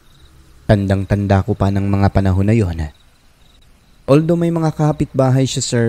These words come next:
pero malalayo talaga ang agwat.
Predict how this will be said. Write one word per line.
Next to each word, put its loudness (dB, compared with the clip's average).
pero -2
malalayo 0
talaga 2
ang -4
agwat. -4